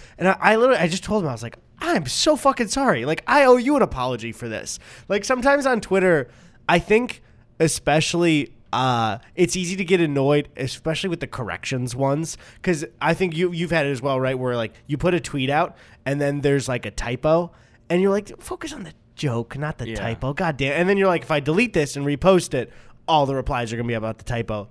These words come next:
Speaker 1: This joke is pretty much dust in the wind."
Speaker 2: That's just it.
Speaker 1: Um, but that's not what that was. And even with that one, I was just like,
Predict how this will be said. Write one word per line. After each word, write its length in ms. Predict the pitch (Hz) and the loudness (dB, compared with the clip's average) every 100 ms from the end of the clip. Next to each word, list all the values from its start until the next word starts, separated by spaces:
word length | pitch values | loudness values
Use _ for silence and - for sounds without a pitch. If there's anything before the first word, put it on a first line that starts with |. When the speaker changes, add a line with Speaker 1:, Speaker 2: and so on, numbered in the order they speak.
| - | -4
Speaker 1:
This 180 | 165 - | -4 0
joke 300 | 175 208 151 | 2 2 0
is 100 | 123 | -6
pretty 240 | - 156 | -2 -2
much 240 | 135 131 - | 0 -4 -4
dust 320 | - 127 - 143 | -4 -4 -4 -4
in 80 | |
the 80 | 127 | -2
wind." 380 | 110 120 87 131 | 0 -2 -4 -8
Speaker 2:
That's 220 | 139 127 | -10 -10
just 180 | 123 - | -14 -10
it. 240 | 104 87 - | -10 -6 -2
Speaker 1:
Um, 540 | 147 147 139 139 131 131 _ - | 2 2 2 0 -4 -10 _ -4
but 220 | 143 165 | 0 2
that's 240 | 208 214 214 | 4 2 4
not 220 | 214 170 | 4 4
what 160 | 175 | 2
that 200 | 165 139 | 2 0
was. 340 | 135 156 143 - | 4 4 4 0
And 200 | 135 143 | -4 -2
even 300 | 170 170 151 - 165 | 2 2 0 -2 0
with 200 | 147 143 | 0 2
that 240 | 143 147 | 2 2
one, 160 | 135 123 | 0 0
I 80 | 131 | 0
was 120 | 139 | -2
just 140 | - | -2
like, 140 | 143 | -4